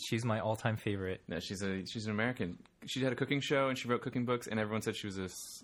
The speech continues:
Speaker 2: a spy during the Cold War or
Speaker 1: Oh.
Speaker 2: something.
Speaker 1: <laughs> That just made it infinitely more interesting.
Speaker 2: I know.
Speaker 1: But that was, I was, in the beginning, I was like, "That's a very specific, uh, trivial <laughs> fact
Speaker 2: That's
Speaker 1: that
Speaker 2: my
Speaker 1: you know
Speaker 2: mom's
Speaker 1: about
Speaker 2: favorite
Speaker 1: Nazis."
Speaker 2: thing about Julia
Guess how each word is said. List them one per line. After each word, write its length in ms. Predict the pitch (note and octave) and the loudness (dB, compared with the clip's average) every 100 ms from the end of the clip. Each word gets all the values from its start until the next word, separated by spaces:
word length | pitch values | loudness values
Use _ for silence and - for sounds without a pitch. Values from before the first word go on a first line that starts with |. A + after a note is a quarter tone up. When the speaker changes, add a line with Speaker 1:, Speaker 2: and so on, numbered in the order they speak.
| - | -10
Speaker 2:
a 60 | G2 | -12
spy 440 | - F2 F2+ C#3 - _ - | -4 0 0 0 -10 _ -6
during 120 | G2 | -4
the 60 | |
Cold 180 | F#2 G2+ | -4 -6
War 200 | F#2 F#2 | -2 0
or 80 | A2+ - | -2 0
Speaker 1:
Oh. 60 | B2 | -2
Speaker 2:
something. 280 | G#2 B2 C3+ - - | 0 -4 0 0 2
Speaker 1:
<laughs> 0 | G3+ B2 | 0 2
That 120 | A#2+ | 2
just 160 | C#3 | 2
made 160 | C3 B2 | 2 2
it 140 | A2+ - | 0 -2
infinitely 520 | A#2+ A#2 A#2 A#2 A2 | -2 0 0 0 0
more 180 | A2 G#2 | 0 0
interesting. 420 | G2+ G2+ G2 - A#2+ | -2 -4 -4 2 4
Speaker 2:
I 20 | |
know. 300 | G#3 D3 G2+ G#2+ - | 4 2 0 -8 -4
Speaker 1:
But 160 | - B2 | 4 6
that 140 | B2 C3+ | 6 4
was, 220 | D3 D3 | 0 2
I 100 | A#2+ | 4
was, 300 | B2+ C3+ C#3+ - | 4 4 -4 -2
in 100 | C#3 | 2
the 60 | C3+ | 2
beginning, 540 | C#3 C#3 C#3+ C3 A2+ - - - | 2 2 2 2 -2 -4 -16 -2
I 60 | A2 | 0
was 80 | B2 | 2
like, 160 | A#2 | 2
"That's 180 | A#2 C#3+ | 2 0
a 40 | G3+ | -4
very 480 | B2+ A#2 A2+ A#2 | 4 4 6 2
specific, 760 | G#2+ - G#2+ A#2 - A2 G#2 - _ _ _ _ _ _ - | -2 0 0 0 2 2 2 -4 _ _ _ _ _ _ -2
uh, 440 | A#2+ G#2+ G2+ G#2 - - - _ - - - - A#2 A#2+ - - | 2 2 2 0 -4 -10 -18 _ -20 -20 -16 -6 -6 -6 -12 -4
trivial 640 | - C3+ B2 G#2+ G#2 A2 - - | 2 2 4 2 0 -4 -12 -20
<laughs> 160 | - | -6
fact 460 | B2+ G#2+ C#3+ B2 - - | -2 0 -2 -2 -6 -4
Speaker 2:
That's 100 | A2 | 0
Speaker 1:
that 60 | |
Speaker 2:
my 60 | B2+ | 2
Speaker 1:
you 60 | C3 | 4
know 60 | |
Speaker 2:
mom's 120 | B2+ A#2 | 4 4
Speaker 1:
about 80 | |
Speaker 2:
favorite 240 | A#2 A#2+ B2 | 4 4 4
Speaker 1:
Nazis." 140 | A#2 | 2
Speaker 2:
thing 160 | B2 A#2+ | 2 4
about 180 | A2+ G2+ | 2 2
Julia 440 | G#2+ G#2+ G#2 G2+ | 2 2 2 -2